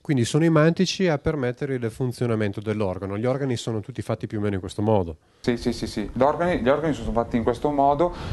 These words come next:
Speaker 2: Ci sono organi che hanno più di due mantici, di-, dipende anche dalle dimensioni dello strumento,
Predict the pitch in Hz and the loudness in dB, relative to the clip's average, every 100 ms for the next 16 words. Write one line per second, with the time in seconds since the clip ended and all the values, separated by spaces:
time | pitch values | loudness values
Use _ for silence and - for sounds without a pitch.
0 | - - 117 123 123 123 120 120 120 120 | -6 -4 0 4 4 2 0 2 2 2
1 | 113 - 143 123 113 123 120 104 104 123 | -2 -4 2 2 4 4 4 0 -2 -4
2 | - 160 143 - - - - 104 107 117 | -2 -2 -4 -8 -12 -12 -6 -2 0 2
3 | 113 117 113 123 117 117 110 110 110 - | 4 2 2 2 4 4 2 2 2 2
4 | 120 113 107 110 107 143 147 117 107 104 | 2 2 0 -2 -2 0 0 0 0 0
5 | 147 165 | -2 -2